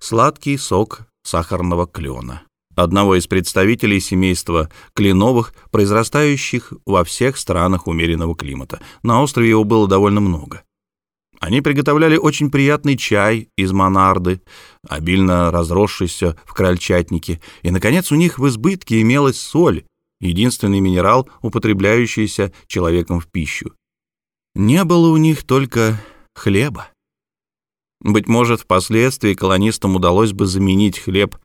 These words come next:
каким-нибудь похожим на него суррогатом, крупой из сердцевины саговой пальмы или мучнистыми плодами хлебного дерева. Возможно, что это ценнейшее дерево росло в лесах южной части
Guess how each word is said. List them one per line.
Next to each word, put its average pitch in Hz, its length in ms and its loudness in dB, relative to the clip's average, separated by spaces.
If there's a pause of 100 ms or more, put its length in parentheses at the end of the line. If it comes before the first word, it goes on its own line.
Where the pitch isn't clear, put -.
(200)
каким-нибудь 92 640 -2 (360)
похожим 101 560 2
на 92 60 0
него 90 540 0
суррогатом, 87 840 -6 (600)
крупой 117 680 2
из 110 160 -6
сердцевины 104 760 0 (120)
саговой 92 540 -2
пальмы 85 540 -4 (360)
или 127 220 2
мучнистыми 120 800 0
плодами 92 760 0 (100)
хлебного 92 440 -2
дерева. 92 520 -2 (720)
Возможно, 165 480 0
что - 280 -4
это 175 260 -2
ценнейшее 131 760 0
дерево 120 340 0
росло 110 400 0
в 147 80 -6
лесах 87 420 -4
южной 82 320 -4
части - 480 -6